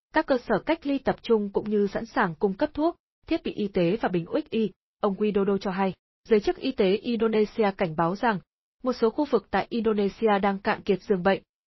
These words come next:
trong khi biến chủng Delta nguy hiểm đang lây lan với tốc độ cao. Delta, chủng sars cov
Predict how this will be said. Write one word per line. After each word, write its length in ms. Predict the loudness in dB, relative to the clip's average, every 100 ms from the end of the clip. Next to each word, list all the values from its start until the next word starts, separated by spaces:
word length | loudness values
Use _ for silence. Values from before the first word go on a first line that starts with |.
| -6
trong 140 | -4
khi 140 | -2 0
biến 220 | 0 0
chủng 200 | -2 -2
Delta 300 | -2 -2 -2
nguy 200 | -2 0
hiểm 260 | 2 0 0
đang 140 | -2
lây 120 | 0 0
lan 240 | 0 0
với 100 | -4
tốc 180 | -4 -2
độ 120 | -2
cao. 320 | 0 0 0 -4 _ _ -2
Delta, 460 | -2 2 2 0 -4 _ _
chủng 200 | -2 -2
sars 260 | 0 -2 2
cov 220 | 0